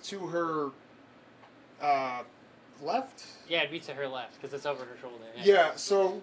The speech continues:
Speaker 1: we, we have her in profile with the shotgun. She starts trying to reload.
Speaker 2: Like,
Speaker 1: We can see
Speaker 2: nonchalantly.
Speaker 1: Yeah,
Speaker 2: Like, she's not in a hurry
Speaker 1: nonchalantly.
Speaker 2: at all.
Speaker 1: Yeah, she starts lo-, she looks bored almost,
Speaker 2: Right? She's like,
Speaker 1: loading her
Speaker 2: "Yeah, just,
Speaker 1: shotgun,
Speaker 2: just,
Speaker 1: yeah.
Speaker 2: you know."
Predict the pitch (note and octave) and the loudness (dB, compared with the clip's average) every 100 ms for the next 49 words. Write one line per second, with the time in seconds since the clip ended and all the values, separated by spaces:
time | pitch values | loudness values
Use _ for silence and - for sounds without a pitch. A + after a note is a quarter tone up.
0 | - A3+ C4+ C4 B3 A#3 C#4 C4 C4+ G3+ | -10 2 6 6 4 2 2 6 4 6
1 | A3 G3+ F3 F3 E3 D#3+ D3 D3 D3 C3+ | 6 6 2 0 2 2 2 0 -2 -6
2 | - C3+ C3 C3 C3 - D#3+ - E3 - | 0 0 0 -6 -8 -10 -14 -4 -4 -4
3 | - D#3 C#3 C#3 C3 B2+ D#3 C#3+ F3 G3+ | -4 -4 -4 -4 0 2 2 2 4 6
4 | A3+ F3+ F3 D3+ D3+ C#3 C3+ G#3 F3 F3+ | 6 2 0 0 -2 -2 8 8 10 8
5 | B3+ C#4 D4 A#3 G#3 G#3+ G3 E3+ F3+ C3 | 8 10 12 10 12 12 10 10 8 6
6 | D#3+ E3+ D#3 C#3+ A#2 A2+ G3+ G3 E3 D#3 | 6 6 6 4 0 4 10 10 10 2
7 | G#3 - A3+ G3+ F#3 F3 F#3+ F#3 D4+ C4+ | -4 -2 4 4 4 4 4 4 0 0
8 | D#3 - F3 G#3+ F#3+ D#3 C3 F#3+ G3+ A#3+ | -2 4 10 10 10 6 6 8 10 8
9 | A#3+ F3+ D#4 E4 E4+ E4 - E4+ E4+ D#4+ | 4 8 10 12 12 10 10 8 8 2
10 | D#4+ D#4 D#4 D#4+ D4 A#3+ A#3 A#3 A#3 | 2 2 4 2 4 2 2 2 -2